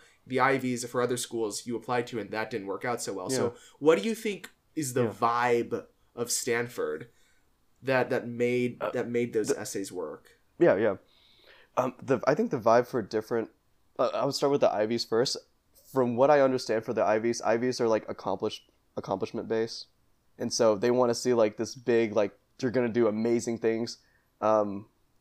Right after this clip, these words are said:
Speaker 2: when you, when you graduate from college, which I think is a perfectly, that's a perfectly valid way to judge people, um, that are, that are applying.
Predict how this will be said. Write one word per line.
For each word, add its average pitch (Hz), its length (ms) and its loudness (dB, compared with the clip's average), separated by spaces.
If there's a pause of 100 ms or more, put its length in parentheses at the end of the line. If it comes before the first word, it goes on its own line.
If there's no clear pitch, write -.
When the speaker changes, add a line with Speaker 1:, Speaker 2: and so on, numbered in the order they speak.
Speaker 2:
when 110 160 -4
you, 107 520 -4 (160)
when 107 160 -6
you 104 200 -6 (680)
graduate 110 400 2
from 107 100 -8
college, 113 360 2
which 131 100 0
I 131 80 4
think 139 200 2
is 139 120 2
a 135 60 6
perfectly, 135 480 0
that's 117 240 0
a 123 40 -4
perfectly 127 340 0
valid 120 280 6
way 123 200 2
to 127 120 0
judge 120 460 -4
people, - 360 -8 (320)
um, 107 380 -2
that 113 140 6
are, 110 120 2
that 107 120 2
are 107 60 4
applying. 110 420 0